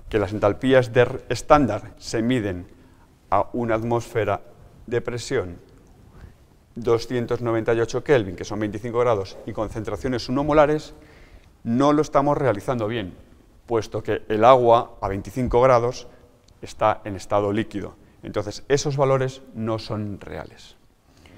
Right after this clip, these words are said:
Son valores aproximados. Entonces, hay que tener cuidado cuando lo hagamos por el método de las de le-, energías de enlace,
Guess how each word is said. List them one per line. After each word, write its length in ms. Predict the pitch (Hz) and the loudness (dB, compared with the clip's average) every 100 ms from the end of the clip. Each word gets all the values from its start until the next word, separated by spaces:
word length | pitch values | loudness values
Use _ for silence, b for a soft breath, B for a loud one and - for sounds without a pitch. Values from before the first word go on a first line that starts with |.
| b b b _ | b b b _
Son 220 | - 117 | -10 -4
valores 400 | 104 104 113 127 - | 0 0 -2 -6 -8
aproximados. 720 | 104 95 87 - 90 73 - - | -10 -8 -12 -12 -12 -12 -16 -12
Entonces, 580 | 98 120 117 135 - - - | -6 -4 -4 -8 -10 -12 -8
hay 100 | 113 | -6
que 100 | 110 | -2
tener 280 | 117 123 | 0 -2
cuidado 380 | 120 135 139 151 | 0 2 2 2
cuando 300 | 147 104 98 | 0 -2 -2
lo 100 | 98 | -2
hagamos 440 | 92 107 120 - - b b - | 0 -2 -2 -8 -16 b b -6
por 140 | 101 | -4
el 60 | 110 | -2
método 420 | 110 117 120 123 | -2 2 2 2
de 100 | 107 | 2
las 180 | 98 92 | 0 -2
de 140 | 98 | -6
le-, 280 | 95 95 - - | -6 -8 -10 -8
energías 520 | 107 107 95 123 113 | -6 -6 -4 -2 -2
de 60 | 123 | 0
enlace, 340 | 131 131 131 | -2 -2 -6